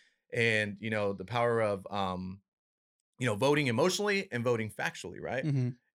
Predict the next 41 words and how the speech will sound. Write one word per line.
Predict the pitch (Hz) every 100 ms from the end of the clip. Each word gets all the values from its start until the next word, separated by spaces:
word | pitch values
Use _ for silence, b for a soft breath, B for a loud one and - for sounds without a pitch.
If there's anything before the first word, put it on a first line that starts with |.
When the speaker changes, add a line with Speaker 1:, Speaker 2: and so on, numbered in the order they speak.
| -
Speaker 1:
And | 120
there's | 117 113
one | 117 143
thing | 143 135 117
that | 101
folks | - 117 -
don't | 110
understand | 104 92 - 117 104
that | 87
will | 90
never | 95 101 110 101
change | - 104 104 92 92
or |
that | 95 76 -
can | 98
impact | - 113 113 98 _
all | 110 113
of | 90
us, | 73 - - - _
aside | 92 - 110 117 117
from | 98 92
what | 117 123
side | - 123
of | 113
the | 110
aisle | 92 110 107
we | 101 107 104 98
sit | - - 107
on, | 82 87
right? | 151
Speaker 2:
Yeah. | 113 110 - _ _ _
Speaker 1:
Republican, | - 87 139 147 131 120
Democrat, | 127 127 123 127 123
Libertarian, | 113 101 117 123 120 113
no | 117
matter | 117 104
what, | 120 156 110 - _ _ _
taxes, | 135 107 - _ _ _ _
right? | 107 139 185
Speaker 2:
<laughs> | -
Yeah. | 240 214